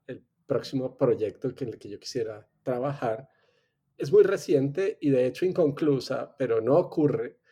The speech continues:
en la historia de la ciencia en Occidente. No sé, tal vez Laplace en el siglo diecinueve va a decir que no requiere a Dios, pero en todo el libro,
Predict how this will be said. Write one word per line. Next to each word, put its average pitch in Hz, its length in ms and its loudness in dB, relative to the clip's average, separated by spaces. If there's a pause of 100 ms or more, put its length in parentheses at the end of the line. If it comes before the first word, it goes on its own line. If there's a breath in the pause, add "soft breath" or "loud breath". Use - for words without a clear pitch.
(180 soft breath)
en 131 120 0
la 110 80 0
historia 117 380 -4
de 135 60 2
la 131 120 0
ciencia 113 400 -6
en 123 80 -6
Occidente. 117 800 -8 (260)
No 110 80 -6
sé, - 220 -6
tal 110 200 -4
vez 113 160 -2
Laplace 131 720 -2 (260)
en 110 140 -8
el 98 140 -10
siglo 113 260 -8
diecinueve 110 600 -4
va 117 100 -4
a 120 40 -4
decir 123 320 -4
que 127 120 -6
no 110 120 -4
requiere - 380 -6
a 104 80 -4
Dios, - 320 -10
pero - 360 -4 (280 soft breath)
en 143 260 2
todo 180 240 4
el 165 80 0
libro, 120 480 -6